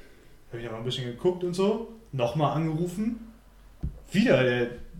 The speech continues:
komische Magerang, der mich nicht verstehen konnte und den ich auch nicht verstehen konnte. Und dann hab ich mal geguckt und er hat tatsächlich irgendwie zwei Tage vorher seine Rufnummer gewechselt. Aber wie strange ist das, dass, dass eine be-, unbekannte Nummer, die anscheinend ja neu vergeben wurde,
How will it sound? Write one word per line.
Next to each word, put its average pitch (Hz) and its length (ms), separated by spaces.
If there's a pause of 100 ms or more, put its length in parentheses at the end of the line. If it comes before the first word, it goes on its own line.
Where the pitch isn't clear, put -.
(120)
komische 143 340
Magerang, 131 520
der 131 100
mich 131 140
nicht 131 120
verstehen 170 380
konnte 135 280
und 143 180
den 127 100
ich 160 160
auch 151 140
nicht 127 140
verstehen 120 440
konnte. 120 420 (1200)
Und 143 80
dann 143 100
hab 151 100
ich 151 120
mal 151 80
geguckt 175 420 (240)
und 139 80
er 139 60
hat 135 80
tatsächlich 151 300
irgendwie 147 180
zwei 156 180
Tage 151 260
vorher 143 280
seine 131 100
Rufnummer 127 380
gewechselt. 110 420 (400)
Aber 127 380
wie 180 100
strange 190 460
ist 147 160
das, 160 300 (200)
dass, - 300 (180)
dass - 320 (560)
eine 139 200
be-, 156 380
unbekannte 196 540
Nummer, 180 540
die 135 340
anscheinend 147 300
ja 135 80
neu 147 180
vergeben 143 420
wurde, 131 440